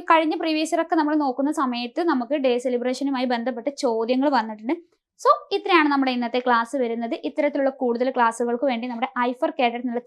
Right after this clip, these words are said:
ചാനൽ ഒന്ന് സബ്സ്ക്രൈബ് ചെയ്യുക. നമ്മുടെ ക്ലാസ്സുകളുമായി ബന്ധപ്പെട്ട കൂടുതൽ മെറ്റീരിയലുകളും നോട്ടുകളൊക്കെ നമ്മുടെ കമ്മ്യൂണിറ്റി ഗ്രൂപ്പുകളിൽ അവൈലബിൾ ആണ്. നമ്മുടെ കമ്മ്യൂണിറ്റി ലിങ്ക് താഴെ ഡിസ്ക്രിപ്ഷൻ ബോക്സിൽ കൊടുത്തിട്ടുണ്ട്.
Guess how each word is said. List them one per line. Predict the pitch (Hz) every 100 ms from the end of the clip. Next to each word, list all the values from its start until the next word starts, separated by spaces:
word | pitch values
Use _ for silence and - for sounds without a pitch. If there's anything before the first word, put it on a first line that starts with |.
| -
ചാനൽ | 240 254 285
ഒന്ന് | 254 247
സബ്സ്ക്രൈബ് | 226 - 240 247 240
ചെയ്യുക. | 240 311 - _ _ _ 403
നമ്മുടെ | 403 -
ക്ലാസ്സുകളുമായി | 294 269 294 277 269 254 254
ബന്ധപ്പെട്ട | 247 254 262 240 285 359 269
കൂടുതൽ | 240 240 269 247
മെറ്റീരിയലുകളും | - 240 233 233 285 247
നോട്ടുകളൊക്കെ | 220 233 233 254
നമ്മുടെ | 233 240 247
കമ്മ്യൂണിറ്റി | 233 233 233 233 214
ഗ്രൂപ്പുകളിൽ | 233 240 320 359 285
അവൈലബിൾ | 233 233 233 240 233
ആണ്. | 311 349 _ _ _
നമ്മുടെ | 381 381
കമ്മ്യൂണിറ്റി | 285 262 254 277 240
ലിങ്ക് | 247 277 277
താഴെ | 233 240
ഡിസ്ക്രിപ്ഷൻ | 240 - 240 254 226
ബോക്സിൽ | 226 - 240
കൊടുത്തിട്ടുണ്ട്. | 226 220 240 233 240